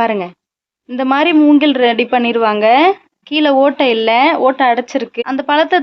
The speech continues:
தோல் மட்டும் உரிச்சிட்டு இதுக்குள்ள போட்டு இந்த மாதிரி குச்சியை வச்சு அடிப்பாங்க. என்னோட தம்பி இருக்கா, நான் அவனை செய்ய சொல்றேன். நானு, என்னோட ஹஸ்பண்ட், தம்பி, அதுக்கப்புறம் நம்ம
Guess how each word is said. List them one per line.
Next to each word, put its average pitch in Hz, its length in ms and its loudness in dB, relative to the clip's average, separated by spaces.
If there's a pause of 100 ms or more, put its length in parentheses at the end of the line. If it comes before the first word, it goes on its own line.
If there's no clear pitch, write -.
தோல் 320 220 2 (100)
மட்டும் 294 280 -2
உரிச்சிட்டு 277 380 -4
இதுக்குள்ள 254 300 -4 (100)
போட்டு 269 300 0 (100)
இந்த 262 200 4
மாதிரி 285 140 2 (100)
குச்சியை 339 400 0
வச்சு 277 320 0 (200)
அடிப்பாங்க. 240 420 -2 (1000)
என்னோட 254 180 2 (120)
தம்பி 302 280 0
இருக்கா, 277 280 -2
நான் 240 120 2
அவனை 240 280 0
செய்ய 269 160 2 (140)
சொல்றேன். 240 480 2 (300)
நானு, 294 340 0
என்னோட 285 260 2
ஹஸ்பண்ட், 262 480 0 (280)
தம்பி, 262 320 0 (100)
அதுக்கப்புறம் 247 520 0 (320)
நம்ம 262 260 0